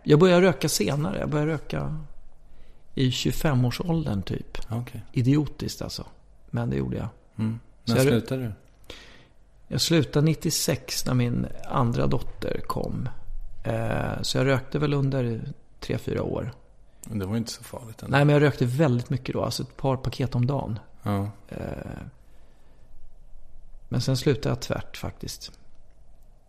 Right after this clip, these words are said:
Speaker 1: Och så, och då började jag snusa lite. Och sen slutade jag snusa efter det.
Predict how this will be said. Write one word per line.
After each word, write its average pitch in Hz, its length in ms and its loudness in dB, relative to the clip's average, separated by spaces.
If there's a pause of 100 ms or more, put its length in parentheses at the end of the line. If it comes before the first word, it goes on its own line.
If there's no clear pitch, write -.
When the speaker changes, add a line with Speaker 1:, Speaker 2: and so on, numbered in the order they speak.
(340)
Speaker 1:
Och 127 160 -2
så, 143 140 4
och 151 140 4
då 139 100 8
började 143 140 6
jag 139 80 4
snusa 143 520 2
lite. 123 320 -2
Och - 100 -2
sen 123 180 2
slutade 123 300 0
jag - 60 -2
snusa - 360 -2
efter - 200 -6
det. 85 120 -4